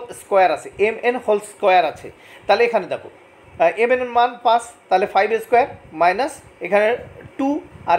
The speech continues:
এম এন মান হচ্ছে ছয়। তাহলে এখানে দেখো,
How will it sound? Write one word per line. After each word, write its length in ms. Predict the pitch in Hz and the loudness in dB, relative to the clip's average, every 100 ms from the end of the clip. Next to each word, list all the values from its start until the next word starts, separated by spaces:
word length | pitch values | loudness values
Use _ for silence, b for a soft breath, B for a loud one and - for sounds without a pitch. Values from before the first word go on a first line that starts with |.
| 175 | 0
এম 80 | 208 | -2
এন 120 | 208 | -2
মান 180 | 208 202 190 | -4 -4 -4
হচ্ছে 260 | 190 - 240 - | -6 -8 -6 0
ছয়। 200 | 208 233 - - - - | 2 0 -8 -20 -20 -2
তাহলে 200 | 180 220 - - - - - | 0 0 -2 -10 -20 -14 -8
এখানে 280 | 190 208 | -2 0
দেখো, 240 | 190 170 | 0 0